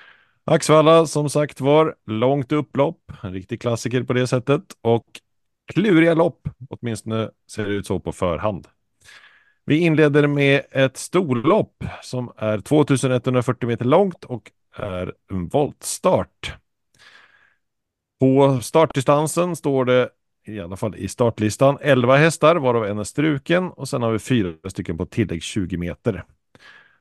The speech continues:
Och den som är favorit just nu är nummer ett, I Love Faux Départ. Eh, och just nu är det då ungefär tre miljoner i omsättning, så man ska väl ta procenten med en stor nypa salt än så länge. Det kan hända jättemycket till söndag,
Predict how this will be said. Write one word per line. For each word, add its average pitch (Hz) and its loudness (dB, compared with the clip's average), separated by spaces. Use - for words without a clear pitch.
Och 139 0
den 131 4
som 131 -2
är 123 0
favorit 131 0
just 131 -2
nu 151 -4
är 110 -2
nummer 107 -4
ett, 143 -2
I 127 4
Love 107 2
Faux 131 0
Départ. 110 0
Eh, 90 -6
och 113 -4
just 113 0
nu 107 2
är 101 4
det 101 2
då 95 0
ungefär 95 -2
tre 107 0
miljoner 101 0
i - 2
omsättning, 104 -2
så 110 -8
man 104 -4
ska - -6
väl 110 -2
ta 107 0
procenten 131 0
med 117 0
en 117 -4
stor 139 -2
nypa 131 -2
salt 160 2
än 107 -2
så 98 -14
länge. 90 -8
Det 87 -10
kan 104 -6
hända 95 -2
jättemycket 131 0
till 110 -6
söndag, 92 -4